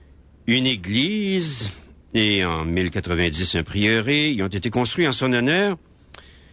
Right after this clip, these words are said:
et cette translation a été marquée par de nombreuses et extraordinaires guérisons, dit-on.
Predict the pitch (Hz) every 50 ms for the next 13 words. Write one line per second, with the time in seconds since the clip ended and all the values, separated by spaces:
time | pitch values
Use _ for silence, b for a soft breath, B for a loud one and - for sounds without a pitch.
0 | B B - - - - 127 113 - 110 120 123 120 113 107 - - - 113 107
1 | 101 - 160 151 107 120 104 107 98 - - 151 135 - 101 95 92 104 107 123
2 | 147 175 180 165 139 131 135 147 156 160 156 151 131 107 107 101 98 87 78 90
3 | 87 - - - - - - - - - - - - 175 156 135 107 117 123 127
4 | 127 101 92 98 143 156 139 151 143 117 117 165 180 185 147 101 98 92 - 113
5 | 101 90